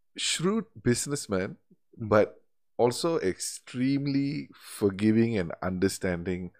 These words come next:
Speaker 1: at some point lah. Not, I'm not, it's not their status quo, but, you know, especially when I hit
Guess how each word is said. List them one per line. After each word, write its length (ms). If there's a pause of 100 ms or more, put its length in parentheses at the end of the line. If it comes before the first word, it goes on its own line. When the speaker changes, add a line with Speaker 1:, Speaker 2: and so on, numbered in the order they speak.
(600)
Speaker 1:
at 260
some 320
point 280
lah. 240
Not, 180
I'm 140
not, 140 (140)
it's 260
not 240
their 260 (140)
status 480
quo, 300
but, 280 (960)
you 80
know, 160
especially 480
when 200
I 100
hit 240